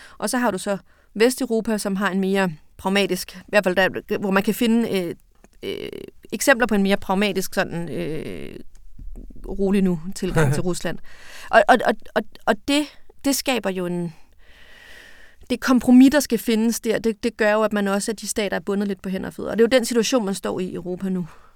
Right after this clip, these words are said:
Speaker 1: når man skal agere udenrigspolitisk.
Speaker 2: Der er ligesom, øhm, to læsninger mindst. Man kan i hvert fald fremhæve to forskellige læsninger. Den ene er, at Gud, hvor har Europa stået sammen.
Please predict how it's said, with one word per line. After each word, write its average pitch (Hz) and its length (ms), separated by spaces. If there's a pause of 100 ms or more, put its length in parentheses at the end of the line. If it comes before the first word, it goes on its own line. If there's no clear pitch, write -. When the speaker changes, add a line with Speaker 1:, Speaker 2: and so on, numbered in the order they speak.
(240)
Speaker 1:
når 208 80
man 180 100
skal 185 120
agere 180 260
udenrigspolitisk. 170 800 (640)
Speaker 2:
Der 175 80
er 180 200
ligesom, 208 380
øhm, 156 480 (400)
to 233 380 (340)
læsninger 165 500
mindst. 175 480 (100)
Man 165 180
kan 180 80
i - 20
hvert 202 140
fald 196 100
fremhæve 220 380
to 190 200
forskellige 151 520
læsninger. 135 640
Den 175 280
ene 233 320
er, 117 300 (1080)
at - 220
Gud, 240 260
hvor 233 100
har 180 340
Europa 160 440
stået 165 260
sammen. 170 400